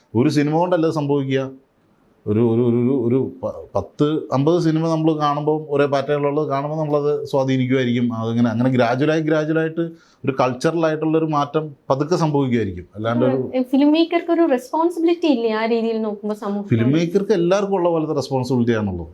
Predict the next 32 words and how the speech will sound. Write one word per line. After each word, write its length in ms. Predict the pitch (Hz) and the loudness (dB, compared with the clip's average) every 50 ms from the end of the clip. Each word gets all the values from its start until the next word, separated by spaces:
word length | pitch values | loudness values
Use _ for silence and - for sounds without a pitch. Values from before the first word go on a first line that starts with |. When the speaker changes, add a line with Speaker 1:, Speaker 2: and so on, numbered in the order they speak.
| - _ _ _ - | -20 _ _ _ -4
Speaker 1:
എല്ലാവർക്കും. 440 | 104 120 135 160 147 135 - 104 101 | 0 2 2 2 2 0 0 -4 -4
നമ്മുടെ 200 | 98 104 107 127 | -4 -2 0 0
ഈ 120 | 139 143 156 156 147 139 139 143 143 | 0 0 0 -2 -4 -4 -6 -4 -2
ന-, 240 | 135 131 127 127 131 131 | 0 0 2 2 2 2
അല്ലാണ്ട് 240 | 127 131 143 151 151 139 120 117 | 2 2 2 2 0 0 0 0
ഫിലിം 160 | 117 117 127 | 2 2 4
മേക്കർക്ക് 320 | 131 131 131 151 147 165 156 139 | 2 2 0 0 -2 0 0 -2
പ്രത്യേക 260 | 127 117 - 151 160 175 | -2 -2 0 0 2 2
ഒരു 180 | 165 156 156 | 2 0 0
റെസ്പോൺസിബിലിറ്റി 560 | 143 139 - - 151 147 135 151 147 143 143 147 | -2 -4 -4 -4 -6 -4 -2 -4 -4 -2 -2 -2
ഉണ്ടെന്ന് 220 | 139 139 139 139 | -2 -2 -2 -2
ഞാൻ 100 | 139 135 | -2 -4
വിശ്വസിക്കുന്നില്ല. 800 | 131 123 127 117 120 113 110 95 90 82 80 - - _ _ _ _ _ _ _ _ _ _ _ _ _ - 98 | -2 -2 -2 -2 0 0 0 -2 -2 -4 -6 -12 -18 _ _ _ _ _ _ _ _ _ _ _ _ _ -8 -6
ഏ, 20 | 107 110 107 104 | -6 -6 -4 -2
ഫിലിം 180 | - 110 110 113 | -2 0 2 2
മേക്കർക്ക് 340 | 117 120 120 135 131 135 147 | 2 2 2 0 0 0 0
ഈ 140 | 160 156 147 | 0 0 0
സൊസൈറ്റി 440 | 135 147 139 135 143 139 139 147 151 143 | 0 0 0 0 0 0 -2 -2 -4 -4
ജീവിക്കുന്ന 340 | 143 143 143 143 156 151 156 143 | -2 -4 -2 -2 -2 0 0 0
എല്ലാ 160 | 135 139 151 151 | 2 2 2 2
ആളുകൾക്കും 420 | 151 151 151 151 147 147 147 147 | 2 0 0 -2 -2 -2 -2 -2
ഉള്ള 140 | 135 139 139 | 0 0 0
പോലെ 220 | 139 143 147 147 | 0 2 2 2
അവരവരുടെ 360 | 135 131 131 135 135 135 147 | 2 2 2 0 0 0 -2
മേഖലയിൽ 420 | 147 151 143 135 147 147 151 151 151 151 | -2 0 0 0 0 0 0 0 0 0
വർക്ക് 180 | 143 131 127 - | 0 -2 -2 -4
ചെയ്യുന്ന, 240 | 147 143 143 147 147 147 151 139 143 123 139 135 | -4 -4 -2 -2 -4 -4 -2 -4 -4 -2 -2 -2
വർക്ക് 200 | 131 131 135 156 | -2 -2 -2 -2
ചെയ്യുമ്പോൾ 220 | 147 143 143 156 | -2 -2 -2 -2
നമുക്ക് 360 | 156 151 147 147 143 147 160 165 160 165 - - - - _ - | -2 -2 -2 -2 -2 -2 -2 -2 -4 -6 -12 -20 -20 -12 _ -2
സൊസൈറ്റിയെ 380 | 139 135 147 143 139 139 151 | 0 2 2 0 2 0 0
എങ്ങനെ 380 | 151 156 143 143 147 156 160 | 0 0 0 0 0 0 -2